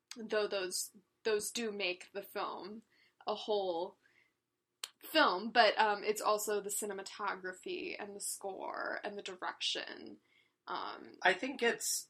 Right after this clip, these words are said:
Speaker 2: um, you know, obviously I'm gonna be proven wrong in five
Speaker 1: <laughs>
Speaker 2: minutes when I think of a different movie or something, but I, I do think that this is maybe the most complete movie I've seen, or at least the most cohesive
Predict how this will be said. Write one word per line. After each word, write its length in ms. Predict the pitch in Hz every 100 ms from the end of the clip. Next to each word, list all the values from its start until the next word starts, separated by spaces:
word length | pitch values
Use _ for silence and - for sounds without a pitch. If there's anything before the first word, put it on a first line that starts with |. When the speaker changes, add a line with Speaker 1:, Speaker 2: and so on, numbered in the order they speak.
| _
Speaker 2:
um, 460 | 151 143 143 139 - _ -
you 120 | 151
know, 220 | 147 120 -
obviously 600 | 165 170 156 - 143 123 -
I'm 320 | 131 135 123 117 -
gonna 180 | 139
be 120 | 127 123
proven 440 | - 143 135 113
wrong 400 | 120 120 117 120
in 200 | 110 110 - - 240 -
five 280 | - 143 139
Speaker 1:
<laughs> 20 |
Speaker 2:
minutes 360 | 131 123 123 147
when 100 | 131
I 80 | 127
think 200 | 147 127
of 80 | 123
a 60 |
different 380 | 135 143 143 135
movie 580 | 139 139 123 120 120 - - - -
or 180 | 139 127
something, 360 | 127 240 208 147
but 160 | 160 165 160
I, 180 | 156 - - - 170
I 120 | 175
do 300 | 135 196 247
think 260 | - 190 170
that 160 | 151
this 200 | 165 160
is 280 | 185 160 - _ _ _ _ 165
maybe 440 | 160 170 226 190
the 140 | 156 156
most 500 | 151 151 147 - - - _ -
complete 800 | - 131 - - 147 180 - - _ _ _ _ _ -
movie 600 | 170 180 185 196 208 - -
I've 220 | 160 170
seen, 240 | - 180 180
or 120 | 175
at 80 | 175
least 200 | 196 -
the 60 |
most 260 | 185 175 -
cohesive 720 | 151 131 - - - 170 160